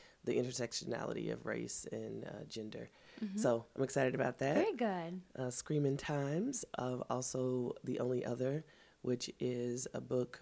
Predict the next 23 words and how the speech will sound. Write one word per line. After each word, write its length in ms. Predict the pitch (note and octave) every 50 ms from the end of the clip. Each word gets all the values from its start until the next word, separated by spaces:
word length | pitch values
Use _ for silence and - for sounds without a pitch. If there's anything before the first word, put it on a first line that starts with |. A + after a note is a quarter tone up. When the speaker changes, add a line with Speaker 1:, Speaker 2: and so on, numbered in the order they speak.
| - -
Speaker 1:
written 300 | C3 C3 C3 - - C3
from 220 | B2 - - B2 B2
the 80 | A#2+
perspective 600 | - - B2+ - - - B2 A#2 - - C3 B2 C3+
of 140 | - A#2+ B2
the 140 | B2+ A2
other 180 | A2+ C#3 - C3
woman, 420 | B2 C3+ A#2+ A#2+ B2+ C#3+ D#3+ D#3+ - - _ - - - - - - -
which 240 | - F3 - G3+ B3 C#4
I 140 | B3+ A#3
Speaker 2:
Mm. 60 | A#2+ F#3+
Speaker 1:
feel 200 | F#3 - C3 A#2+
like 340 | B2 A#2+ A#2+ - - - _ _ _ -
that 300 | B2+ B2+ B2+ A#2+ - -
voice 320 | - A#2+ A#2+ A#2+ A#2+ A#2+
is 140 | - C#3 B2+
always 320 | A2+ A2+ A#2 A#2 A#2+ A2+ -
spoken 360 | - - A#2 A2 - A#2+ A#2+
for, 380 | - - A#2+ A#2 A#2+ C3+ D3 - - - - - G3
Speaker 2:
Mm-hmm. 280 | F#3+ F3 G3 F#3+ F#3+
Speaker 1:
but 100 | G3 -
we 100 | C3 A#2+
never 340 | A#2+ B2 B2 A#2 A#2+ A#2+ -